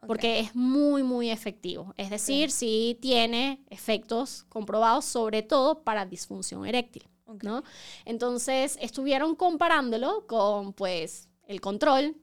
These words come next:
Speaker 2: ideal, el gold standard para tratar disfunción eréctil, Viagra, ¿no? Y vieron que era muy similar. ¿Qué pasó con la yoimbina? En este estudio donde lo estaban revisando, incluso suspendieron el estudio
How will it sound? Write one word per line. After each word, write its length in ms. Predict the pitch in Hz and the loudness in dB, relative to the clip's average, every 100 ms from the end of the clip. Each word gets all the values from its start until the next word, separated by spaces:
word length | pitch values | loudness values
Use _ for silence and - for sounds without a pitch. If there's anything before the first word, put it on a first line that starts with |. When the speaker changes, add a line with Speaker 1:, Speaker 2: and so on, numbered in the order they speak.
| _ _ | _ _
Speaker 2:
ideal, 400 | 196 196 220 233 | -4 2 2 2
el 140 | 254 | 0
gold 200 | 214 208 | -2 -4
standard 520 | 208 - 254 247 269 254 | -4 -2 0 2 0 4
para 280 | 240 202 196 | 4 4 0
tratar 280 | 208 196 190 | -2 -6 -6
disfunción 440 | - 254 233 214 | -4 -4 -2 0
eréctil, 560 | 254 330 302 285 311 - _ _ _ _ 202 | 2 2 2 0 -2 -6 _ _ _ _ 4
Viagra, 400 | 247 226 202 294 _ _ - | 6 6 2 -2 _ _ -4
¿no? 240 | 214 370 - - - | -2 -2 -6 -20 -10
Y 140 | 254 240 | -6 2
vieron 320 | 311 285 233 | 2 2 2
que 80 | 254 | 0
era 100 | 220 | 0
muy 220 | 202 196 | 0 -4
similar. 480 | - 214 - - - | -4 -4 -4 -8 -6
¿Qué 140 | 247 | -2
pasó 460 | 247 285 - 302 285 | 0 0 4 4 4
con 120 | 311 | 2
la 120 | 311 | 0
yoimbina? 500 | 294 220 247 277 202 - | 2 2 2 0 -2 -6
En 120 | 220 | -4
este 240 | 214 220 | -2 0
estudio 400 | 262 - 311 320 | -2 0 2 4
donde 160 | 320 226 | 4 2
lo 60 | |
estaban 300 | 214 233 226 | 0 0 0
revisando, 560 | 262 262 277 262 214 202 | 0 0 0 0 -2 -2
incluso 340 | 220 214 214 240 | -4 -2 -4 -4
suspendieron 640 | 294 - 220 214 220 233 | -6 -4 -2 2 2 2
el 80 | 277 | -2
estudio 540 | - 349 247 196 294 | -2 0 2 0 -4